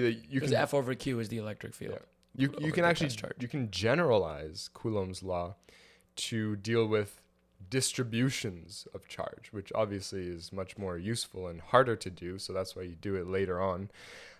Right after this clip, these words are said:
Speaker 1: Um, but it's actually an integral over the charge distribution. Now, there's another law in magnetostatics called the Biot-Savart law,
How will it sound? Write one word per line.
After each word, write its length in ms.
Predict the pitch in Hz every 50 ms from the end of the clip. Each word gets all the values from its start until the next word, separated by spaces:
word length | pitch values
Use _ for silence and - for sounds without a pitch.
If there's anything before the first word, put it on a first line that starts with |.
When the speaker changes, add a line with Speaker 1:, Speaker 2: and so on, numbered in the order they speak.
| -
Speaker 1:
Um, 360 | - 107 101 101 101 101 95 98 - _ _ _ -
but 120 | 117 113
it's 140 | 113 120 -
actually 320 | 131 123 127 127 - 127 113
an 60 | -
integral 680 | - 113 110 107 117 107 104 110 107 104 107 117 113 - _ - - _ _ - - - _ _ -
over 300 | 117 113 117 107 107 110
the 100 | 101 107
charge 560 | 101 - - - - 107 107 107 101 95 95 -
distribution. 840 | - 104 98 - - - 101 87 90 92 95 87 - - - - 104 - _ _ - - - - - _ _
Now, 180 | - 117 117
there's 180 | 113 117 113 107
another 500 | 117 113 120 131 135 131 127 123 120 113 117
law 600 | 110 104 101 101 101 98 95 85 80 82 95 113 113 _ _ _ _ _ _ _ _ _ _ -
in 380 | 110 104 101 101 98 98 98 - - _ _ _ _ _ _ _ - -
magnetostatics 1080 | 101 101 101 101 92 98 98 113 120 110 101 95 - - - 87 80 80 - - - -
called 200 | - - 95 92
the 80 | 92
Biot-Savart 1080 | 87 82 - - 104 107 110 107 107 - - - 95 90 87 101 101 107 107 107 90 80
law, 240 | 82 78 69 -